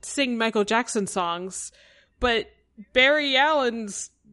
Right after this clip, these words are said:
Glee club group also wanted to sing Michael Jackson songs. So they were, like, having a Michael Jackson off.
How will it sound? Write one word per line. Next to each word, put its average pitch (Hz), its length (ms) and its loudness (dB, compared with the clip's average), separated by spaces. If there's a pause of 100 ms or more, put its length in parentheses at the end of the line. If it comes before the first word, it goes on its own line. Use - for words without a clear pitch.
(240)
Glee 220 260 -8
club 196 520 -2
group 214 340 -6
also 277 400 2
wanted 208 320 6
to 226 80 -2
sing 214 220 0
Michael 196 260 0
Jackson 190 380 -2
songs. 190 340 -2
So 254 140 -4
they 226 120 2
were, 226 100 2
like, 226 200 0
having 226 300 0
a 240 60 -2
Michael 220 300 0
Jackson 220 480 0
off. 175 420 -6